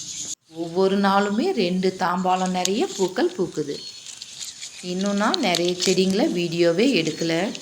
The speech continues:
வெத்தலை செடி, பிரம்ம கமலம், கிருஷ்ண கமலம், இது எல்லாம் நான் வீடியோ எடுக்கவே இல்லை. ஜினியா செடி பாருங்க, எவ்வளோ அழகா வந்திருக்குது. எல்லாத்துக்குமே நான் கொடுக்குற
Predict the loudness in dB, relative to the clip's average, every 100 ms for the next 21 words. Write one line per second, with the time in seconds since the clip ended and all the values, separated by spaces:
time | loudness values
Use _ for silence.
0 | -16 -16 -10 -10 -8 -6 -6 -2 2 2
1 | 2 2 2 2 4 2 4 2 2 2
2 | 4 2 2 0 -8 -8 -2 -2 0 -2
3 | 0 0 0 0 2 2 4 2 2 2
4 | 0 0 2 2 2 2 2 0 0 2
5 | 2 0 -2 -2 -4 -10 -12 -12 -14 -16
6 | _ -20 -20 -20 -10 -4 -2 2 0 2
7 | 0 2 4 4 4 2 0 0 0 -2
8 | -2 0 -2 0 0 0 -2 -4 -2 0
9 | 2 0 -2 -8 -8 -10 -12 -12 -12 -12
10 | -14 -10 -4 0 2 2 0 -2 0 0
11 | 0 0 0 0 2 2